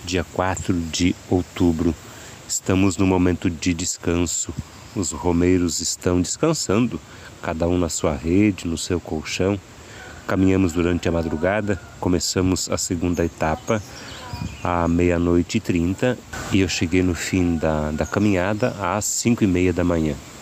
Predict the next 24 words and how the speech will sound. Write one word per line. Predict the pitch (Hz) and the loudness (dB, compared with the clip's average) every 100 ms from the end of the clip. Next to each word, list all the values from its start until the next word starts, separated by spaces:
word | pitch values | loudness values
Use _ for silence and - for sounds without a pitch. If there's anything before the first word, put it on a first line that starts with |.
| - | -8
Então | 131 - 87 101 | -8 -4 -2 -2
foram | 98 - 87 90 98 123 | -4 0 2 4 2 -2
cinco | - - 101 98 | -4 0 0 4
horas | 87 85 87 82 | 4 4 0 0
de | 90 | -4
caminhada | - 123 120 95 92 87 - - | 0 2 2 2 0 -4 -6 -6
tranquila, | 123 147 147 87 95 107 95 - - - - | 0 0 2 2 4 2 0 -6 -18 -14 -8
sem | - - 92 98 95 | -6 0 2 2 2
grandes | 85 90 90 87 87 85 | 2 2 2 2 0 0
movimentos | 92 82 85 85 87 - 80 | 0 2 2 2 2 0 -2
na | 82 | -2
estrada, | 76 - 73 82 98 101 98 101 92 - - - - - | -2 -2 -2 0 0 0 2 2 2 -6 -18 -18 -16 -4
temperatura | 90 - 85 80 - 85 | -2 0 0 0 2 2
agradável, | 82 76 76 73 85 92 92 82 92 90 85 - - - - - - | 2 0 0 2 0 2 0 0 0 0 -4 -16 -20 -20 -20 -20 -6
muito | 87 85 90 120 | 0 2 2 0
bom, | 104 80 67 - | 0 0 -2 -6
muito | 82 82 - | -2 -2 -2
bom. | 95 76 67 - - - - - | -4 -4 -6 -16 -20 -20 -12 -4
Estamos | - - 110 95 92 87 - | -2 0 2 4 2 0 -2
na | 87 82 | -2 -2
casa | - 90 87 | -2 -2 0
de | 82 80 | -2 2
uma | 85 82 | 2 2
família | 80 - 101 101 95 135 | 0 0 4 4 4 0